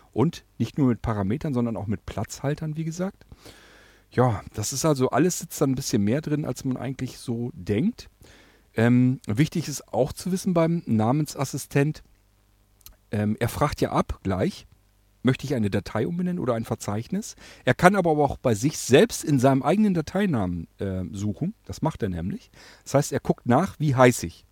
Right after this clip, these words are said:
Im Moment heißt er Namensassistent Punkt exe, die starten wir gleich.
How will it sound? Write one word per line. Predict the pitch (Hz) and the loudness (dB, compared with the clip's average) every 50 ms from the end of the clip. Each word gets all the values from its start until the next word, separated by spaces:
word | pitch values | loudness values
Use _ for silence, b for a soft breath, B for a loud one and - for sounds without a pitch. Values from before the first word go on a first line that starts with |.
| - | -10
Im | - 104 | -4 -2
Moment | 104 107 117 143 170 - | 0 2 2 2 0 -2
heißt | - 147 - - | -4 -6 -6 -4
er | 113 | -4
Namensassistent | 98 98 101 110 135 156 147 - - 127 - 113 101 - - 113 104 95 | -2 0 0 0 0 -2 -4 -6 -10 -10 -8 -10 -10 -6 -4 -4 -4 -4
Punkt | - 98 92 87 - | -6 -8 -10 -8 -10
exe, | 123 - - - | -12 -8 -6 -6
die | 104 92 | -6 -6
starten | - - - 95 98 - 135 | -6 -6 -4 -4 -4 -4 -4
wir | 143 147 | -6 -6
gleich. | 143 151 180 - - - | -6 -6 -6 -8 -10 -16